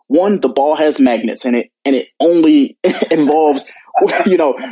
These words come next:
somebody controlling the ball when certain people have it, or it's rigged. And th-, that, that's personally how I feel about it. Um,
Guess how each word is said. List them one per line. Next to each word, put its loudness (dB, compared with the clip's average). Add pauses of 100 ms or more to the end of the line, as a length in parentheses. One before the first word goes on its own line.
(180)
somebody -2
controlling 0
the 2
ball 2
when 2
certain -2
people -4
have 0
it, -6 (260)
or 2
it's 0
rigged. 0 (240)
And 2 (420)
th-, -4
that, 0
that's -2
personally 0
how 0
I 0
feel 0
about 2
it. 2
Um, -2